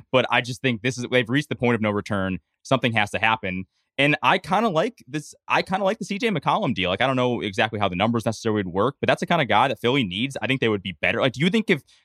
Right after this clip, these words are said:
they just straight swapped McCollum for Simmons, I don't know, I'm sure they would add somebody else from Portland, but do you think they're a better team, Philly? 'Cause I,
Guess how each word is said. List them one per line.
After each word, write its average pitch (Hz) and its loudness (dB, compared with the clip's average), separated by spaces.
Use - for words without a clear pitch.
they 156 -2
just 151 -2
straight 135 2
swapped 123 2
McCollum 127 -2
for 107 -2
Simmons, 92 -4
I 113 0
don't 113 4
know, 92 0
I'm 95 -2
sure 117 -2
they 107 2
would 92 -2
add 90 0
somebody 90 -2
else 82 -2
from 85 -14
Portland, 82 -4
but 95 2
do 131 4
you 151 6
think 175 2
they're 180 8
a 139 4
better 123 2
team, 135 -2
Philly? 175 0
'Cause 123 -2
I, 147 4